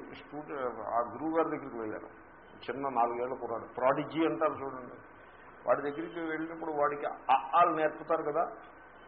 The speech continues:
ఆ అని ఇలా రాసి తెలుగులో ఆ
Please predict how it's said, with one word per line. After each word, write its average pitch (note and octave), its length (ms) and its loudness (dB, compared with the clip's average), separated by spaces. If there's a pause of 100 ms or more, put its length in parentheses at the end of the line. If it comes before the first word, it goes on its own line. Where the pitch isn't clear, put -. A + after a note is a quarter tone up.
(220)
ఆ D#3+ 220 12
అని F3 160 6
ఇలా D#3+ 220 8
రాసి D#3 340 6
తెలుగులో D#3+ 440 -2 (580)
ఆ D3 140 12